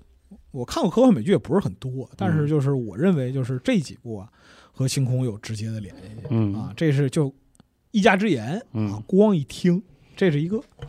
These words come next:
Speaker 2: 哎。
Speaker 1: 但是我个人就是推荐科幻美剧还有两部。
Speaker 2: 好，
Speaker 1: 啊，
Speaker 2: 请说。
Speaker 1: 一部是Futurama，飞出个未来。
Speaker 2: 哦，嗨。
Speaker 1: 勿看。
Speaker 2: 勿看。
Speaker 1: 勿看，务必看，务必看。
Speaker 2: <laughs> 这个是。
Speaker 1: 务必看，就是说如果你没看过，现在去看。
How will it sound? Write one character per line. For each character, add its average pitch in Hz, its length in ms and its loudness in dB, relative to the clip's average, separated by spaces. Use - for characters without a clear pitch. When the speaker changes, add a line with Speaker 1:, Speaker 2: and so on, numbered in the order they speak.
Speaker 2:
哎。 104 260 -6
Speaker 1:
但 302 140 4
是 302 60 10
我 147 120 8
个 349 200 6
人 156 180 4
就 165 140 4
是 143 360 -2
推 - 160 2
荐 202 160 6
科 147 120 -6
幻 175 120 -2
美 120 80 -8
剧 131 120 -8
还 127 100 0
有 185 60 8
两 185 180 6
部。 - 140 -20
Speaker 2:
好， 117 140 2
Speaker 1:
啊， 127 120 -4
Speaker 2:
请 110 100 0
说。 107 320 0
Speaker 1:
一 151 140 2
部 214 160 6
是 175 100 6
Futurama， 190 560 4
飞 202 220 0
出 214 80 6
个 226 80 10
未 196 120 6
来。 117 240 -8
Speaker 2:
哦， 110 180 6
嗨。 - 360 2
Speaker 1:
勿 269 240 10
看。 - 320 6
Speaker 2:
勿 120 160 2
看。 107 340 -2
Speaker 1:
勿 233 180 2
看， 147 300 -2
务 294 180 6
必 190 200 2
看， - 320 -8
务 214 160 2
必 170 180 -2
看。 - 220 -18
Speaker 2:
<laughs> - 680 -20
这 - 220 0
个 - 80 -6
是。 107 220 2
Speaker 1:
务 202 120 2
必 208 120 2
看， 127 220 -10
就 170 140 0
是 165 100 4
说 165 100 2
如 170 140 4
果 220 100 6
你 151 60 2
没 143 80 -2
看 - 180 -2
过， 151 40 -2
现 175 120 -2
在 170 60 0
去 165 100 -2
看。 - 160 -12